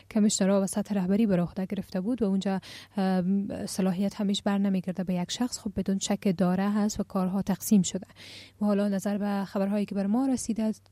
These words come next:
اه، کمیشنرها و رهبری که تغییر کرده، ک-، کارمندان دیگه هستن، سطح، اه، یعنی سرپرستی هم وجود داره. به همین دلیل رئیس جمهور در کنار ای که، اه، به اساس فرمان خود دیگران رو برکنار ساخت، رؤسای دالانچای هر دو کمیسیون رو به حیث سرپرست انتخاب کرد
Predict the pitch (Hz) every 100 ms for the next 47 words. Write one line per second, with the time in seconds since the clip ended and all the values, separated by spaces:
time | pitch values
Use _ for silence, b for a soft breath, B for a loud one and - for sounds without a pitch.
0 | 220 226 214 202 - 190 - 196 196 196
1 | 190 185 185 208 208 196 202 190 202 190
2 | - 202 185 196 214 - - - 208 185
3 | 190 190 190 185 202 196 - 294 - 208
4 | 208 190 B B B B 208 190 185 185
5 | 190 202 190 196 - 202 208 202 - 202
6 | 190 190 277 320 - 254 240 220 196 202
7 | 208 196 202 190 185 - 190 214 208 190
8 | - 202 202 202 196 185 202 190 B B
9 | B 208 190 185 185 - - 196 190 202
10 | 202 202 202 196 190 190 190 - 196 190
11 | - 269 285 - 214 196 208 190 190 190
12 | 196 302 311 240 220 - 208 - 220 208
13 | 190 214 - 220 247 277 - 190 165 -
14 | 185 - 233